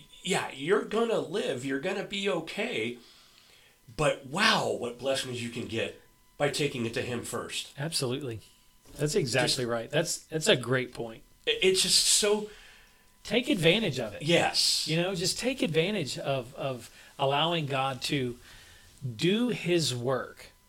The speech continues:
Speaker 1: Yes. Yes.
Speaker 2: You know,
Speaker 1: Exactly.
Speaker 2: don't, don't
Speaker 1: Let him
Speaker 2: stop.
Speaker 1: be who he is.
Speaker 2: Yes, don't stop short. Let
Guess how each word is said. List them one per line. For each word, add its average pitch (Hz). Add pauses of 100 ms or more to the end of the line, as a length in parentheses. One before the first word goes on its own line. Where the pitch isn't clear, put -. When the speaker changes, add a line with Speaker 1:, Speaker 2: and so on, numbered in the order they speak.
(880)
Speaker 1:
Yes. -
Yes. 196
Speaker 2:
You 143
know, 147
Speaker 1:
Exactly. 170
Speaker 2:
don't, 160
don't 202 (680)
Speaker 1:
Let 233
him 254
Speaker 2:
stop. 165
Speaker 1:
be 233
who 226
he 214
is. 151
Speaker 2:
Yes, 208
don't 175
stop 151
short. -
Let 151